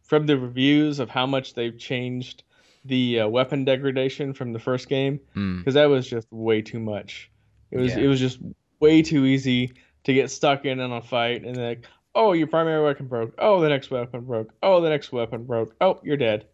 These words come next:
Speaker 2: <laughs>
Speaker 1: Um,
Speaker 2: Yeah. Yeah. It seems like they've attempted to address that a little bit this time, so we'll see how
Speaker 1: I
Speaker 2: that
Speaker 1: hope
Speaker 2: works.
Speaker 1: so.
Speaker 2: Yeah.
Speaker 1: Uh,
Speaker 2: Yeah.
Speaker 1: what's really gonna be interesting to see, I don't, I don't think we talked about this 'cause I think it was,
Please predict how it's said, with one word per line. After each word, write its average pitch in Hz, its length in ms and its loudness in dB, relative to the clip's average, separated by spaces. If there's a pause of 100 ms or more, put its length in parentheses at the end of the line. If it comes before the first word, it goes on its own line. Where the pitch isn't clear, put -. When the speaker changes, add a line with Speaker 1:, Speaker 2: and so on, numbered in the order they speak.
(420)
Speaker 2:
<laughs> - 280 -18
Speaker 1:
Um, 113 520 -4 (380)
Speaker 2:
Yeah. 101 140 -6 (920)
Yeah. 95 240 -6 (160)
It - 100 -10
seems 175 220 -2
like 156 120 0
they've 123 520 -2 (180)
attempted 107 560 -2
to 101 140 -2
address 92 320 -2
that 92 120 -2
a 92 40 -8
little 87 160 -6
bit - 180 -10
this - 140 -14
time, 90 300 -4
so 92 220 -4 (120)
we'll - 100 -10
see - 140 -10
how 156 80 0
Speaker 1:
I 156 40 4
Speaker 2:
that 151 100 0
Speaker 1:
hope 120 100 0
Speaker 2:
works. 92 160 -4
Speaker 1:
so. 104 380 -6 (100)
Speaker 2:
Yeah. 87 240 -2 (100)
Speaker 1:
Uh, 165 220 2
Speaker 2:
Yeah. 170 40 0
Speaker 1:
what's 180 160 0
really 190 220 2
gonna 185 140 -2
be 156 160 -4
interesting 147 420 -6
to 135 80 -6
see, 135 560 -6 (320)
I - 100 0
don't, 170 140 4
I 175 140 4
don't 269 320 -6
think 233 160 -8
we 202 100 -4
talked 185 280 0
about 175 200 -6
this 175 180 -10
'cause 147 200 -8
I 143 80 -2
think 180 280 -8
it 165 100 -2
was, 135 300 -2